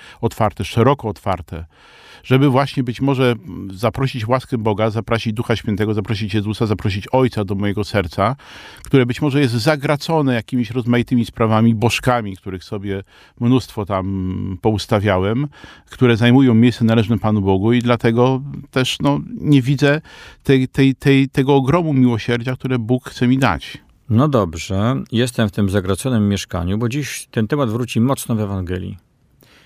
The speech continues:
Speaker 2: Jestem w tym zagraconym mieszkaniu. Ono nie wygląda tak, jakbym chciał. Jak byłem młody, to marzyłem o tym, że to będzie przestronna willa, pełna światła i, e, przewiewu, gdzie p-, pachną kwiaty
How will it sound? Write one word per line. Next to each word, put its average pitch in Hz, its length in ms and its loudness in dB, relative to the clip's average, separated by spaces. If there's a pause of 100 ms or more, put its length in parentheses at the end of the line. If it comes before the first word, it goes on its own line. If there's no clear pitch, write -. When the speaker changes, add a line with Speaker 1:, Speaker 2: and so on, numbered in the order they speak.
(240)
Speaker 2:
Jestem 139 320 -2
w - 20 -8
tym 107 180 0
zagraconym 110 640 -2
mieszkaniu. 101 640 -2 (1120)
Ono 180 200 2
nie 180 100 2
wygląda 135 260 2
tak, 98 120 -4
jakbym 95 260 -2
chciał. 95 420 -2 (340)
Jak 135 240 0
byłem 127 360 4
młody, 131 340 4
to 123 120 0
marzyłem 120 360 2
o 113 80 2
tym, 117 160 -2
że 104 80 -4
to 107 100 0
będzie 107 180 0
przestronna 107 560 -2
willa, 90 400 -2
pełna 98 280 -2
światła 90 460 -4
i, 87 280 -4 (200)
e, 87 60 -14
przewiewu, 90 500 -4
gdzie 85 220 -8
p-, - 120 -16
pachną 92 340 -6
kwiaty 90 460 -8